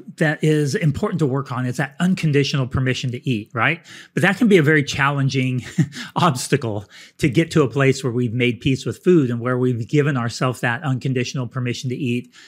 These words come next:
any food in any quantity at any time. That's one of the probably more difficult things for a lot of people to, to work through.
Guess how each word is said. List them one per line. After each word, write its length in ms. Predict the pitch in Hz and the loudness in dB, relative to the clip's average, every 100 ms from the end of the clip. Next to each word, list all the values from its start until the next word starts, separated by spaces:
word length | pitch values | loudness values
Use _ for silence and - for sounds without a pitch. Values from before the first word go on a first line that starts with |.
| _ 220 | _ 2
any 180 | 190 | 2
food 380 | - 165 151 147 | 4 6 6 6
in 120 | 131 | 2
any 180 | 123 123 | 0 -4
quantity 540 | - 127 120 117 117 113 | -2 0 0 0 -2 -4
at 100 | 107 | -6
any 220 | 101 98 | -10 -2
time. 400 | 151 190 123 117 - - - _ - | 2 2 2 -6 -20 -20 -20 _ 0
That's 380 | 135 135 - | 0 0 -4
one 240 | 147 139 139 | -2 0 0
of 80 | 113 | 0
the 340 | 120 117 127 - | 0 -2 -4 -2
probably 400 | 202 220 147 139 | 0 0 0 0
more 220 | 131 131 | 0 0
difficult 580 | 120 127 143 131 127 - | 0 -2 -2 -6 -8 -6
things 300 | 135 135 139 | -6 -6 -4
for 100 | 135 | -4
a 60 | |
lot 160 | 120 120 | -2 -4
of 100 | 117 | -4
people 340 | 139 127 139 120 | -4 -2 -4 -4
to, 280 | - 123 - | -6 -6 -4
to 120 | 135 | -4
work 260 | 117 117 | -2 -4
through. 380 | - 123 131 165 | -4 0 2 0